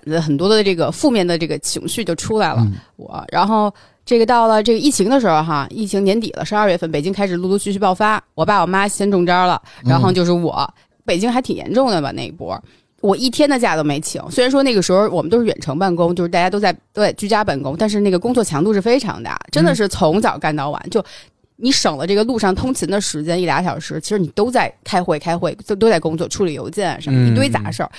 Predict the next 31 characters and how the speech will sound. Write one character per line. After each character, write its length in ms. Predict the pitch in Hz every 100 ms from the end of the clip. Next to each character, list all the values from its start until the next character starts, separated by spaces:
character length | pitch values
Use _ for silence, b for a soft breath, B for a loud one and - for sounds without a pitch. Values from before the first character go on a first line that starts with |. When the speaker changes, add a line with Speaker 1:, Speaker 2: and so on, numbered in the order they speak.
| B
Speaker 1:
这 120 | -
个 60 | 302
部 120 | 294
门 160 | 208 240
其 160 | 226
实 80 | 254
日 60 | 240
常 180 | 190
的 60 | 185
工 180 | 226 247
作 160 | 233
节 160 | 185 -
奏 140 | 196
也 80 | 202
挺 120 | 214 -
快 300 | - 170 -
的， 100 | - b b b b b b
并 120 | -
不 80 | 233
是 60 | 208
说 140 | 196
你 100 | 190
想 180 | 185 156
象 160 | 156 156
的 60 |
一 60 | 156
个 80 | 180
助 160 | 190
理 60 | 160
很 180 | 139
简 100 | 156